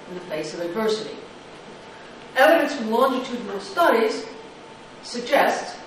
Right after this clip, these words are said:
that a large proportion of children recover from short-lived childhood adversities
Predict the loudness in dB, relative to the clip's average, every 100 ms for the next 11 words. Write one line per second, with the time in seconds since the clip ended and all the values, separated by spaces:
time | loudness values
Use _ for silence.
0 | -10 -4 -2 2 4 2 0 -6 -4 -2
1 | -2 -4 -8 -4 0 0 0 -2 -4 0
2 | 2 2 0 -2 -8 -6 -4 -4 -4 -6
3 | -8 -8 -6 -2 -2 -4 -6 -6 0 2
4 | 2 -4 -8 -8